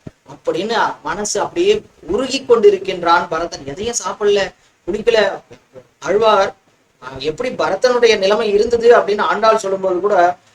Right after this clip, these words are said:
காத்தால ச-, யாராவது அவன் தீர்த்தாமாடுவதற்காக ஆற்றிற்கு சென்றான், பார்த்து இந்த படுபாவிதான் ராமன் அமிச்சுட்டான்னு கேட்டுருவாளோன்னு விடிய காத்தாலேயே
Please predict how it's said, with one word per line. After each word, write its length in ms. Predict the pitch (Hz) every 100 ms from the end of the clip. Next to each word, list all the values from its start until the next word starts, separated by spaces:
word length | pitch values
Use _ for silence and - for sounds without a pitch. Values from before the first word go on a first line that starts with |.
| _
காத்தால 720 | 139 156 180 196 247 226 196 214 _ _ _ _ -
ச-, 220 | 139 143 - _ _ _ -
யாராவது 800 | 135 175 185 247 262 220 202 -
அவன் 240 | 156 156 208
தீர்த்தாமாடுவதற்காக 1120 | 254 - 254 247 240 226 220 214 214 208 214
ஆற்றிற்கு 680 | 180 - 226 240 240 - 233
சென்றான், 640 | - 202 220 202 190 185 _ _
பார்த்து 360 | 165 208 226
இந்த 200 | 175 156 147
படுபாவிதான் 680 | 151 170 202 208 220 233 247
ராமன் 300 | 233 202 208
அமிச்சுட்டான்னு 600 | 190 185 175 190 214 214
கேட்டுருவாளோன்னு 880 | 180 180 202 196 180 185 196 170 160 - _ _ -
விடிய 220 | 175 262
காத்தாலேயே 680 | 247 214 214 208 208 214 208